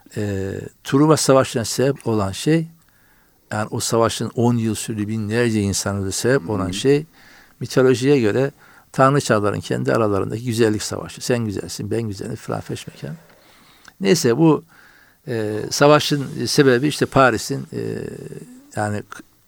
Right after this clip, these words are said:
Speaker 1: Truva kralının oğlu Paris'in işte, e, Yunan krallarının karısını kaçırması, Helen'i, onun yüzünden çıkıyor falan. Orada Aşil'i Agamemnon savaşa çağırıyor. Menelaos, yani işte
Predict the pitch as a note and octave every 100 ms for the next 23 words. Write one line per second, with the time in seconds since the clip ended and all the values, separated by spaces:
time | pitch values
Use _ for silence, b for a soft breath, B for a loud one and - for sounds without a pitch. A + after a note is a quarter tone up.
0 | _ _ _ _ _ _ _ - A#2+ A#2
1 | - A#2 G#2 G2+ G#2 G#2 - A#2 G#2 G2+
2 | - B2 F#2+ - - - - B2 A2+ b
3 | b b b b b b C#3+ G#2 A2 B2+
4 | C3 - A2+ G2+ G2 G#2 C3+ - - D#3+
5 | - B2 C3 G#2+ - A2+ A2+ G2 C3 D#3+
6 | C3+ C3+ G#2+ G#2+ F#2+ - - B2+ - D#3+
7 | F3+ b b b b b _ F3+ D#3+ F3
8 | - C#3+ - C#3 B2+ D#3+ - b b b
9 | b - B2 B2 C3 A#2 C3 C#3+ - A2
10 | - A#2+ - E2+ E2+ - - _ E4+ _
11 | - - G#2+ A2 F#2+ G#2+ - G#2+ G#2 G2
12 | A#2+ - G2+ G2